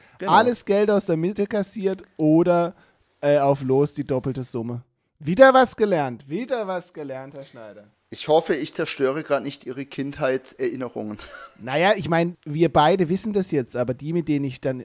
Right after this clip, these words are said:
Speaker 2: zukünftig wieder spiele, die wissen das ja nicht. Also
Speaker 1: Da können Sie so wie immer so ein bisschen den Schlaumeier raushängen lassen. <laughs> So, letztes Spiel, Herr Zachmann.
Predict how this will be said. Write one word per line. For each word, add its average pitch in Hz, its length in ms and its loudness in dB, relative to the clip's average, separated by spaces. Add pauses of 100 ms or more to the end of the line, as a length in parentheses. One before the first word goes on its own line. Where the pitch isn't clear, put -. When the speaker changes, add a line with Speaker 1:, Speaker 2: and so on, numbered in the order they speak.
(120)
Speaker 2:
zukünftig 143 540 -4
wieder 135 200 -2
spiele, 151 380 -6
die 131 180 -6
wissen 139 240 -6
das 127 220 -8
ja 110 100 -10
nicht. 123 300 -14
Also 110 180 -18 (260)
Speaker 1:
Da 95 80 -6
können 139 280 0
Sie 131 140 -8
so 127 240 -2
wie 127 120 -6
immer 131 220 -4
so - 80 -10
ein 107 40 -10
bisschen 107 180 -14
den 104 140 -10
Schlaumeier 113 640 -4
raushängen 98 500 -14
lassen. - 300 -14
<laughs> 214 60 -8 (4000)
So, 190 380 6 (260)
letztes 170 460 2
Spiel, 220 280 -4
Herr 196 140 2
Zachmann. 202 560 -4